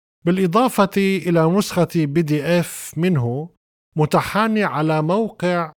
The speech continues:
w w w dot bible three hundred sixteen dot org. كلاهما متاحان على الموقع الإلكتروني مجانا، ومترجمان إلى ثمان وأربعين لغة.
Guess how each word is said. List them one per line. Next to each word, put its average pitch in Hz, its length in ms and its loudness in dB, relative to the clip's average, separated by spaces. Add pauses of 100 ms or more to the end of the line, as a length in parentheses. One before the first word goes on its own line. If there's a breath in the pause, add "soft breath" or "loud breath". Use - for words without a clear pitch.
(420)
w 185 420 0
w 160 480 0
w 143 460 0
dot 139 480 -4
bible 175 640 -2 (320)
three 160 400 -2 (100)
hundred 175 580 -2
sixteen 160 960 -4
dot 135 220 -6
org. 143 320 0 (800)
كلاهما 165 640 2
متاحان 196 760 0
على 135 300 0
الموقع 151 520 0
الإلكتروني 143 1000 -2
مجانا، 131 800 -2 (1300)
ومترجمان 151 880 2
إلى 170 260 0
ثمان 185 540 0
وأربعين 143 680 0
لغة. 123 560 -2